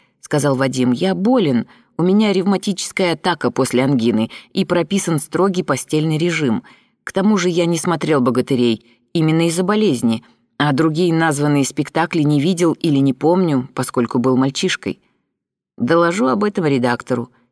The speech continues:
кисло ответил секретарь. "Не думал, Вадим Андреевич, что вы нам откажете".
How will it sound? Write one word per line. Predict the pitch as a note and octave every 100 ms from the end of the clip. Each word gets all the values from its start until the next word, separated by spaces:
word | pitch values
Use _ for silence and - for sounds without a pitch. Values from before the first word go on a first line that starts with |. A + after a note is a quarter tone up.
| _ -
кисло | G3+ B3 - B3
ответил | - D#3 C3 D#3+ F#3+ F3+
секретарь. | - D3+ D#3 C#3+ B2 - _ _ _ _ -
"Не | A#3+
думал, | G3+ A#3+ C4+ F#3+
Вадим | C3+ C3+ C3
Андреевич, | C3+ C3+ D#3+ C3 -
что | - C#3+
вы | C#3+ A#3
нам | F3 C#3+
откажете". | - B2+ B2 - - -